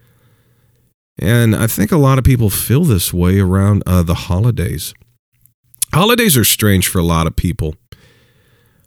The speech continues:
Holidays have their way, especially Thanksgiving, Christmas, and New Year's. Whatever you're feeling deep down inside, you can't contain it. It has its way of really getting flushed out up into your brain and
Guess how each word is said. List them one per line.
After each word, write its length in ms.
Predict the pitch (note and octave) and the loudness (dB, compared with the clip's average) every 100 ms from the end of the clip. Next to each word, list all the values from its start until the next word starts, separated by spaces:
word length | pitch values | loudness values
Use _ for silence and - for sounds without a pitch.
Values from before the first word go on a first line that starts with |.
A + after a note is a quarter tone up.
| _ | _
Holidays 840 | - D3 B3+ D4 F#3 C#3 C3 A2+ - | -2 2 2 2 2 2 2 0 -2
have 400 | F#2 A2+ A#2+ A2+ | -2 0 0 2
their 160 | G2+ F#2+ | 2 2
way, 260 | F#2 F2+ | 2 2
especially 520 | F2+ - F#3 G#3 D3 A2 | 0 0 0 0 0 0
Thanksgiving, 600 | A2+ G2+ - G#2 F#2+ F2 | 0 -2 -2 0 0 -2
Christmas, 520 | - F#2+ - G2 - | -2 -2 -2 -2 -2
and 120 | E2+ | -2
New 120 | E2 | 0
Year's. 440 | F#2 F2+ E2+ D#2+ - _ - - _ _ _ _ _ _ _ - | 0 0 0 -2 -6 _ -20 -20 _ _ _ _ _ _ _ -6
Whatever 380 | B2 G3 B3 A#3 | 0 2 2 4
you're 160 | F#3 | 2
feeling 520 | - - B2 B2+ A#2+ | 2 2 2 4 2
deep 200 | G#2+ A2+ | 2 0
down 180 | - G#2+ | 0 0
inside, 540 | G#2 F#2+ A2 G#2 G#2+ F#2 | 0 0 0 0 0 0
you 100 | A2 | -2
can't 300 | - D3+ A2 | -2 -2 0
contain 400 | F#2+ - A2 F2+ | -2 2 2 2
it. 160 | E2+ | 0
It 80 | A#2 | 0
has 300 | C#3 C3 A2 | 2 2 0
its 180 | F2+ - | 0 0
way 220 | G2+ A2+ | 2 2
of 160 | G2 F2+ | 2 0
really 180 | A2 | 0
getting 240 | G#2+ G2+ C#2 | 0 -2 -4
flushed 580 | - - G#2+ G#2+ - G#2 | -6 -2 -2 0 0 0
out 220 | F#2 E2+ | 0 0
up 160 | F#2+ | 0
into 140 | G2 G2 | 0 2
your 160 | F2+ | 0
brain 560 | E2 E2+ E2+ E2 D2+ B1+ | -2 -2 0 0 -2 -4
and 260 | D2 D2+ | -4 -6